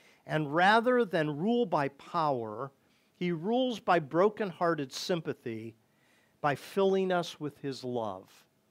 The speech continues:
You see, the one thing that God does supply during these times of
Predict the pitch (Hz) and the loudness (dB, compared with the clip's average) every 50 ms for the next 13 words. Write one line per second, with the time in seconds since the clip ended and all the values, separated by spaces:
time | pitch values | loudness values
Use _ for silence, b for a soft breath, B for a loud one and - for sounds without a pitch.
0 | _ _ b b b b b b b - 160 - - - 202 202 196 190 156 160 | _ _ b b b b b b b -10 -10 -6 0 2 2 2 2 0 0 -2
1 | 151 160 190 208 214 - - 190 170 160 151 143 143 165 160 165 170 165 147 151 | 2 2 2 2 2 0 0 -2 0 0 0 -2 2 2 4 6 6 4 4 2
2 | 151 156 147 - - 165 147 - - 175 151 139 135 139 135 123 131 139 135 135 | 2 2 0 -2 -8 -8 -10 -6 -2 2 2 4 4 2 0 -2 -4 -4 -2 -2
3 | 131 127 123 131 131 120 - - - - 143 139 131 131 135 131 131 123 - - | -4 -4 -4 -6 -6 -6 -8 -12 -10 -6 -2 -2 0 0 0 -2 -4 -6 -10 -16
4 | b b b b b b b b b b _ - 156 139 139 135 127 120 - - | b b b b b b b b b b _ 2 4 4 4 4 2 0 -8 -16